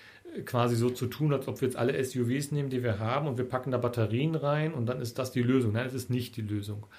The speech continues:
Wir müssen Mobilität neu denken. Das heißt wirklich, der Ö P N V muss strombasiert und möglichst umfassend ausgebaut werden.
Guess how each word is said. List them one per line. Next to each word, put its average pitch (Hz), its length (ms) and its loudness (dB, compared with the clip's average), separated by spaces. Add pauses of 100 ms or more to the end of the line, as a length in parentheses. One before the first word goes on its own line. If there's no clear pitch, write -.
(300)
Wir 127 60 -2
müssen 120 140 -2
Mobilität 120 460 0
neu 107 240 4
denken. 101 520 -4
Das 110 200 -8
heißt 110 240 -2
wirklich, 120 320 0
der - 120 -6
Ö 123 100 0
P 123 120 -4
N 113 140 -2
V 120 280 0
muss 127 440 -4 (420)
strombasiert 139 1200 4
und 117 340 -4
möglichst 120 520 -2
umfassend 123 440 -2
ausgebaut 107 640 -4
werden. 104 380 -4